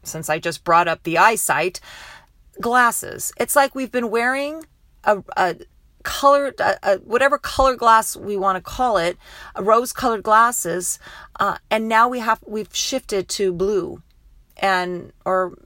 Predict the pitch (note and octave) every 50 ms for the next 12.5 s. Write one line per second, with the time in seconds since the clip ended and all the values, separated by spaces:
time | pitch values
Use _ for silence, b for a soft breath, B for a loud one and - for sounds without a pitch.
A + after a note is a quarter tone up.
0 | _ _ - F#3 G3+ G#3 G#3 F#3+ E3+ C#3 D3 D3 D3+ - E3 G3+ G#3+ G#3+ G#3+ -
1 | - - F3+ G3 G3 G3+ G3 G3 A3 B3+ - - D4+ C4 - A3 G#3 G3+ F3+ -
2 | G3 F#3+ - - G3 - - F3 F3 E3+ D#3+ D3 C3+ C#3+ D3+ D3+ - - B B
3 | B B B B B B - - F3+ F3+ E3+ E3+ E3 E3+ F3 - - _ _ _
4 | _ _ _ _ _ _ - G#3 G#3 - D#4 E4 F4+ - G4 F#4+ - - D4+ B3+
5 | G#3 F#3+ A3 A#3+ B3 B3 B3 A#3+ G#3+ - - - - - - - G3 - - -
6 | - - B3+ C4 C4+ C4+ C4+ - - A3+ A3 G#3 G3+ F#3 B B B B B B
7 | B B _ - - A#3+ A#3 - - - - - B3 B3 A#3+ G#3 - - F#3+ F3
8 | E3+ F3 - - - A3+ G#3 F#3+ F#3 F#3+ F3 D3 - - F#3 F3+ - - G3+ F3
9 | F3 E3+ F3 D#3+ D#3 D3+ - - D3+ D3 C#3 - - B2+ A#2 A2 - - E3 E3
10 | D3 - - - G#3 G#3 G3+ F#3 F#3 F#3+ E3 F3+ F#3 F#3 E3+ F3 E3 E3+ - -
11 | - - - - A#3 F#3+ - A3+ G3+ G3 G3 G3+ G3 - - A#3 - D4 C4+ A#3+
12 | B3+ G#3 A#3 A#3 A#3 A#3 A#3 A3 G3